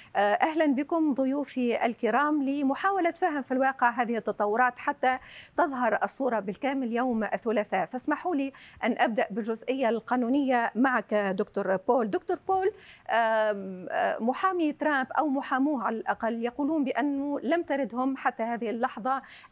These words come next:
التهم بدقتها أو بالتدقيق. ما التهم التي تتوقع أن توجه لترامب؟ هل دفع الأموال مقابل الصمت، أم أن التهمة الثانية وهو أنه مرر بعض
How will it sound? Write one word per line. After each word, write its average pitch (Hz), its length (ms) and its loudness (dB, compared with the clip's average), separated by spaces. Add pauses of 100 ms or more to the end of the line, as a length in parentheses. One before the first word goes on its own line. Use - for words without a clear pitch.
التهم 285 760 0
بدقتها 208 1500 -2
أو 233 100 2
بالتدقيق. 214 720 -2 (280)
ما 294 140 4
التهم 359 440 0
التي 285 280 0
تتوقع 262 720 0
أن 247 200 0
توجه 226 500 -2
لترامب؟ 226 460 -2 (100)
هل 285 220 0
دفع 294 240 0
الأموال 233 560 -2 (360)
مقابل 233 540 2 (120)
الصمت، 302 640 0
أم 349 280 0
أن 294 140 2
التهمة 339 400 0
الثانية 254 800 0
وهو 254 420 2 (300)
أنه 262 220 2
مرر 262 720 2
بعض 262 340 4